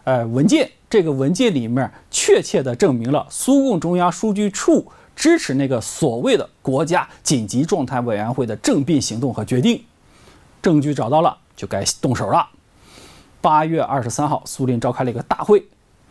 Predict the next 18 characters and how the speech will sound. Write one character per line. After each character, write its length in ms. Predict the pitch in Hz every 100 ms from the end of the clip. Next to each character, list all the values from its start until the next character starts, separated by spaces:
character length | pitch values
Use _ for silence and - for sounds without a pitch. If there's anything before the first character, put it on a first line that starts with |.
| - - - -
叶 140 | 143
利 100 | 135
钦 180 | 143 131
拿 160 | 123
出 140 | 147 151
一 100 | 143
份 220 | 160 139
文 100 | 120
件， 220 | 151 - -
走 160 | 107
到 120 | 104 117
戈 140 | 135
尔 140 | 123 120
巴 180 | 131
乔 160 | 143 135
夫 160 | 139 165
面 320 | 180 175 170
前， 280 | 131 139